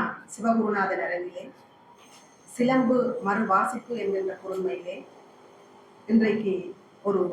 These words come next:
ஆய்வரங்கம் நடந்து கொண்டிருக்கின்றது. இந்த நிகழ்வுக்கு தலைமை தாங்குகின்ற பேராசிரியர்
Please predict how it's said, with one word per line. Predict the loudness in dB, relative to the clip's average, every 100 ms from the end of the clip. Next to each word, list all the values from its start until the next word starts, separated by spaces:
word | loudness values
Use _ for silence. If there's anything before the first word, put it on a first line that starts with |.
| -4 0
ஆய்வரங்கம் | 2 2 2 -2 -4 -6 -10 -18 -20 _ _ _ _ _ -20 -20 _ -20 -4
நடந்து | 0 2 2
கொண்டிருக்கின்றது. | 0 0 -4 -8 -12 -12 -12 -14 -20 _ _ _ _ _ _ _ _ -20 -20 _ _ 2
இந்த | 4 4 4 0 -2 -8 -20 _ _
நிகழ்வுக்கு | 0 2 4 2 2 -2 -4 -8 -18 -20 _ -20 -20 -20 _ -20 _ _ -20 -20 _ -20 -20 _ _ -20 -20 -20 _ -2
தலைமை | 2 4
தாங்குகின்ற | 4 2 2 0 -2 -2 -4 -4
பேராசிரியர் | -2 -2 -2 -6 -12 -12